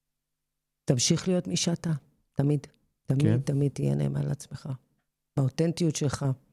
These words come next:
Speaker 1: אתה לא צריך ממני בעצות, אתה, אתה כזה. כן. תהיה נאמן לעצמך, לדרך שלך, תאמין בעצמך. ב-,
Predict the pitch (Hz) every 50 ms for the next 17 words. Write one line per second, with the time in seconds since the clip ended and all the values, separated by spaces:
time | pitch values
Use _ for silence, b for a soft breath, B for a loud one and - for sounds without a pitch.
0 | _ _ _ _ _ _ _ _ _ _ - 160 160 165 - 208 208 160 - -
1 | 147 135 135 131 127 127 120 131 127 123 - - 131 - - 127 - 147 151 156
2 | 160 160 165 160 151 165 - - 196 185 233 269 208 - - - _ _ _ _
3 | _ _ _ _ _ _ _ _ _ - 196 196 180 143 110 - _ _ _ _
4 | _ _ _ _ _ _ _ _ _ _ _ _ _ - 147 165 185 202 208 185
5 | 175 175 185 185 170 143 - - 139 131 113 135 135 131 123 127 156 170 156 -
6 | - 139 131 - 131 131 131 147 185 226 233 196 151 135 127 - - 139 123 -
7 | - 123 120 - _ _ _ _ _ _ _ _ _ _ _ _ _ _ _ _
8 | _ _ _ - 139 135 135 131 127 131 127